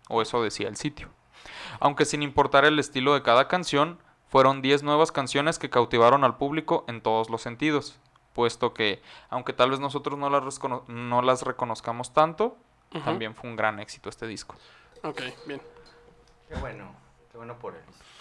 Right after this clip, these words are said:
Speaker 2: Empe-,
Speaker 3: La
Speaker 2: empezó,
Speaker 3: verdad.
Speaker 2: se-, empezó, eh, decías que quería i-, ir a un público más adulto,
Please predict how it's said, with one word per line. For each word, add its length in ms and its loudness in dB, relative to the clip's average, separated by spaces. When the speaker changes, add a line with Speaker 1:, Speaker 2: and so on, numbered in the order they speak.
Speaker 2:
Empe-, 240 -2
Speaker 3:
La 40 -8
Speaker 2:
empezó, 360 -4
Speaker 3:
verdad. 120 -14
Speaker 2:
se-, 260 -6
empezó, 1040 -2
eh, 500 -2
decías 360 -4
que 160 -2
quería 300 0
i-, 220 -6
ir 100 -2
a 20 0
un 80 -4
público 320 -4
más 240 -2
adulto, 520 -2